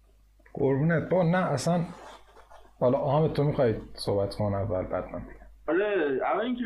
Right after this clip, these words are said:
Speaker 2: خیلی انرژی خوبی گرفتم بابت این حرفات و چه جای زیبایی زندگی می‌کنی. ایلام خیلی خوشگل.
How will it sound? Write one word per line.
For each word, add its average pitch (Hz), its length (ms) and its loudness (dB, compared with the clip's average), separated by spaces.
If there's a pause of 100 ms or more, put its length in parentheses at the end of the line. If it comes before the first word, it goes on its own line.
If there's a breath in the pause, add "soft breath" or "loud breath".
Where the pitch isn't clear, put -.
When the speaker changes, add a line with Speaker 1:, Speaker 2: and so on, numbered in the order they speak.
Speaker 2:
خیلی 220 300 0
انرژی 127 420 -4
خوبی 123 320 -2
گرفتم 123 600 -4
بابت 120 320 -6
این 120 140 -12
حرفات 113 340 -12 (100)
و 107 180 -4 (100)
چه 117 100 -6
جای 123 180 -2
زیبایی 113 360 -4
زندگی 78 320 -10
می‌کنی. 76 360 -12
ایلام - 400 -10
خیلی - 140 -16
خوشگل. - 440 -10